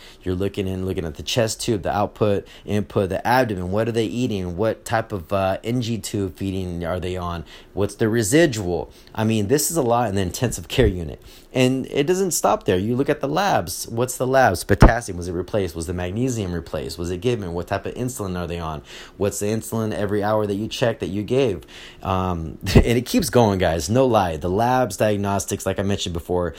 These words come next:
you're taking them into C T with all these drips and lines. You're making sure they're on their scuds, sequentials. What's their G I? And you're making sure with their nutrition and wound care. Most importantly, yes, you got to look at the plan of care.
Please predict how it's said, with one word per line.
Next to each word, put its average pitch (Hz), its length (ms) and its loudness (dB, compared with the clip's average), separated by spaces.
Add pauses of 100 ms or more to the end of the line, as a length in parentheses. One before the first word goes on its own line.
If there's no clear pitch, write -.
(180)
you're 90 100 -4
taking 127 280 2
them 131 60 0
into 120 120 0
C 120 220 -2
T 107 200 0
with 98 140 2
all 98 120 0
these 110 180 -2
drips 95 340 -2
and 92 100 0
lines. 85 440 -4 (240)
You're 87 180 -2
making 98 220 0
sure 104 160 -2
they're 104 140 0
on 104 120 -2
their 107 80 0
scuds, 92 460 -2
sequentials. 90 840 -4 (220)
What's 98 200 -2
their 110 80 0
G 92 220 0
I? 95 200 2
And 90 240 -4
you're 95 80 -2
making 107 300 0
sure 101 220 -2
with 90 140 -2
their 90 100 -4
nutrition 101 560 -2
and 87 240 -2
wound 104 220 0
care. 90 320 -2 (260)
Most 170 280 4
importantly, 127 640 4 (260)
yes, - 480 4 (560)
you 90 240 -8
got 98 320 2
to - 120 -4
look 90 200 -4
at 71 140 -2
the 80 80 -8
plan 76 320 -4
of 71 120 -12
care. - 380 -6